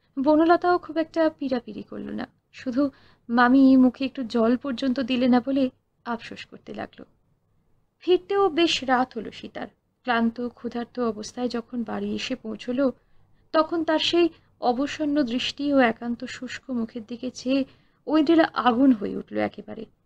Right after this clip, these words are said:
ঝাঁঝা করে বকলেও খুব খানিক। বলি, তোর আক্কেলটা কি? কিসের জন্য এমন খুন হতে গিয়েছিলি তাই শুনি? ভেবে মরছি আমি। চোদ্দ বার ঘর বার করে করে আমার পায়ের দড়ি ছিঁড়ে গেল।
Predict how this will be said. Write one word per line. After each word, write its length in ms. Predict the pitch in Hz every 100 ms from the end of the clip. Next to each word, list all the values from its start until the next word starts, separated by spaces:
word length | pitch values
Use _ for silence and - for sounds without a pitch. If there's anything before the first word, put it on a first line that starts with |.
| _ _ -
ঝাঁঝা 380 | 285 262 330 339
করে 220 | 349 359
বকলেও 460 | 302 254 269 294 339
খুব 220 | 359 240 -
খানিক। 300 | - 214 - _ _ _ _ _ _ _ _ _ _ -
বলি, 220 | 311 381
তোর 160 | 415 370
আক্কেলটা 580 | 339 339 - 330 330 427
কি? 180 | - 233 _ _
কিসের 300 | - 370 427
জন্য 180 | 330 392
এমন 340 | 415 370 392 370
খুন 220 | 359 392
হতে 200 | 403 381
গিয়েছিলি 560 | 285 359 359 381 311
তাই 200 | 247 285
শুনি? 300 | - 320 339 539 _ _ _ _ _ 285
ভেবে 260 | 349 359 359
মরছি 460 | 302 370 392 370
আমি। 220 | 370 381 494 _ _ -
চোদ্দ 280 | 359 277
বার 180 | 311 349
ঘর 260 | 277 294 339
বার 160 | 349 349
করে 220 | 349 339
করে 240 | 339 339
আমার 220 | 339 339
পায়ের 400 | 339 320 311 339
দড়ি 260 | 269 330 302
ছিঁড়ে 280 | - 330 349
গেল। 180 | 381